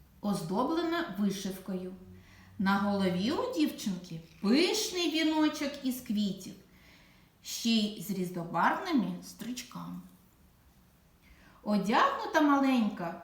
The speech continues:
україночка в зелену спідничку та фартушок. Оленка і Тарасик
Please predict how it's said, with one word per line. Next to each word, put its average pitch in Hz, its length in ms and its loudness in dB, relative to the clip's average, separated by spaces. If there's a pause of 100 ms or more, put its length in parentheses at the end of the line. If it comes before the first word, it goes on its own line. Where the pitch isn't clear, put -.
(100)
україночка 240 840 0 (640)
в 190 40 -8
зелену 185 580 0
спідничку 339 960 -4 (1200)
та 202 300 2 (300)
фартушок. 247 840 -8 (1300)
Оленка 208 540 2
і - 60 -4
Тарасик 494 580 0